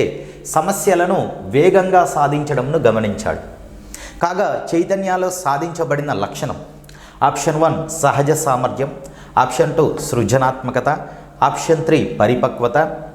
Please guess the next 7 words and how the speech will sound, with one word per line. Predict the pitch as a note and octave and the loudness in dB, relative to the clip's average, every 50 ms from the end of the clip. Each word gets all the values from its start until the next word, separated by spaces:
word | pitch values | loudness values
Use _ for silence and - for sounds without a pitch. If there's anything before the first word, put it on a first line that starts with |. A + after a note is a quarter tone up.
| - - - - A#2 C#3 | -18 -6 0 2 2 2
ఆప్షన్ | - - - E3 D3 C#3+ - | 2 0 0 0 0 0 0
ఫోర్ | - D#3 C3+ A2 - D2+ - F2+ A2+ | 2 2 2 2 0 -2 -4 -4 -6
వికాసం. | G#2+ - A2 A2 G2 - - - - - - - - - - - - - - - - - - - - - - - - - | -6 -2 -2 -2 -2 -2 -6 -8 -10 -12 -16 -20 -20 -20 -20 -20 -20 -20 -20 -20 -20 -20 -20 -20 -18 -10 -4 -2 0 0
సమస్యలను | F3 F#3 A3+ A3+ - - A3 G#3+ G3+ G#3+ G3+ G3 C#3+ B2+ | 0 0 -2 -4 -2 -2 0 0 0 0 0 -2 -2 -2
వేగంగా | D#3 F3 F3 F#3 F3+ F3+ F3 E3 - - | 0 0 2 0 0 0 0 0 0 0
సాధిస్తున్నాడు | C#3+ B2+ A#2+ B2 A#2 - - B2+ A2 G#2 G2+ G2 G2 - - D3 | 0 0 0 -2 -6 -6 -8 -8 -4 -2 -2 -2 -2 -2 -2 -4
ఇతరులతో | C#3+ C#3+ - E3 D#3 E3+ E3+ D#3+ D#3+ E3 | 0 2 2 2 4 4 2 2 2 0